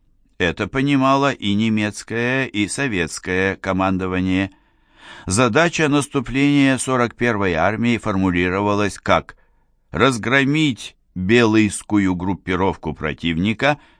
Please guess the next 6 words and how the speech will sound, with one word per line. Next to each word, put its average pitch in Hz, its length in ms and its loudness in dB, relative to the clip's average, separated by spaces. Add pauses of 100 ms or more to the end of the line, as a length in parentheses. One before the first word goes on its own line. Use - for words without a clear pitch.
(300)
и 113 80 4
овладеть 127 920 2
городом 104 760 2
Белый. 90 760 2 (1300)
Немецким 104 600 4
командованием 131 920 4